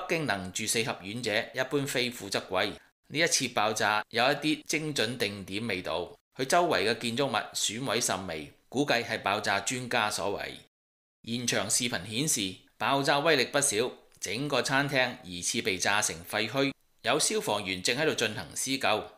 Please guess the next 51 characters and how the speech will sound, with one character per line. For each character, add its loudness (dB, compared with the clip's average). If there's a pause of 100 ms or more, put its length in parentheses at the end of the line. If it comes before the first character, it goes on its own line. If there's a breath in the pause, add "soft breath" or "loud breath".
(120)
有 2
中 0
國 4
民 -4
眾 -2
聽 -2
到 4
爆 0
炸 0
嘅 -6
巨 -6
響。 -2 (500)
目 0
前 -6
外 2
界 0
只 -2
能 -2
從 -8
官 -4
方 0
渠 -6
道 0 (180)
獲 -4
知 0
爆 2
炸 2
事 0
故 -6
嘅 2
相 0
關 2
信 -4
息， 0 (720)
民 -10
間 2
已 0
知 -2
嘅 4
有 2 (100)
兩 0
人 -4
受 0
傷， 2 (340)
但 -4
詳 -4
細 2
傷 4
亡 -4
人 -6
數、 -2